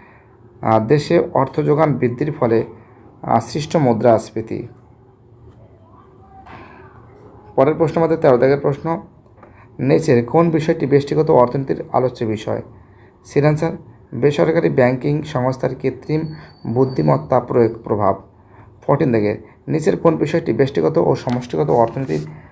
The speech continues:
পার্থক্য নির্দেশ করে? বি এর অ্যান্সার হবে, ঠিক আছে? দেখতেই পাচ্ছি অ্যান্সারগুলো। এবার এই প্রশ্নগুলো দেখো, বি দাগের প্রশ্নগুলো, ব্যষ্টিগত অর্থনীতিতে আলোচিত একটি অর্থনীতি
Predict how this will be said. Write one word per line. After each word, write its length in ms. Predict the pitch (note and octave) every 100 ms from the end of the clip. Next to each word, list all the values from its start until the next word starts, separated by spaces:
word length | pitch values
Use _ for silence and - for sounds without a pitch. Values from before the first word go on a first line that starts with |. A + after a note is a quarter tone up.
| _ _
পার্থক্য 460 | C3 C3+ - C#3+ C3+
নির্দেশ 420 | A#2 G#2+ G#2+ -
করে? 320 | G#2 G2+ - - - - - - - - -
বি 180 | A2+
এর 60 | C3
অ্যান্সার 260 | A#2+ G#2+ G#2
হবে, 240 | G2 G2+ - - - _ _ _ _ _ _ - - - - - -
ঠিক 140 | C3
আছে? 260 | C3+ E3 G3+ A#3+ - - - - - - - G#2+
দেখতেই 280 | A#2+ - C3+
পাচ্ছি 220 | B2 C3
অ্যান্সারগুলো। 540 | A#2 A#2+ A#2 A#2+ C3 - - - - - _ - _ _ -
এবার 240 | - C3+ C#3+ - -
এই 60 | C#3
প্রশ্নগুলো 440 | C3 A#2+ C3+ C3
দেখো, 200 | C3 C3+
বি 140 | B2 B2
দাগের 180 | B2
প্রশ্নগুলো, 640 | B2 B2 - B2+ C3 E3 - - - - - - -
ব্যষ্টিগত 500 | A#2+ D#3 D#3 E3+ E3
অর্থনীতিতে 600 | D#3+ B2+ - D#3+ D3 C3+
আলোচিত 420 | - B2+ C#3 -
একটি 260 | D#3 D3 -
অর্থনীতি 640 | A#2 A#2+ C#3+ D3 D#3 D#3+